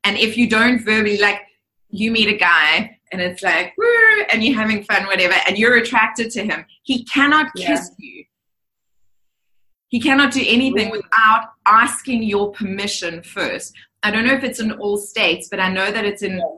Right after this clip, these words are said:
Speaker 1: quite a few states, and they implemented that because of this problem.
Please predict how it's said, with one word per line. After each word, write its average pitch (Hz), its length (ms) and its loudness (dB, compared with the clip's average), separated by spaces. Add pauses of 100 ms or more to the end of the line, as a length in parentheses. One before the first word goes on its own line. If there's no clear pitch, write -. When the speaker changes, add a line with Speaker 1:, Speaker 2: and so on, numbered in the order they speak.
(140)
Speaker 1:
quite 190 220 0
a - 40 -16
few 208 220 -6
states, 165 400 -4 (260)
and 208 120 0
they 202 140 2
implemented 233 760 -2
that 175 200 0 (220)
because 214 400 -4
of 175 140 -8
this 185 180 -8
problem. 175 540 -8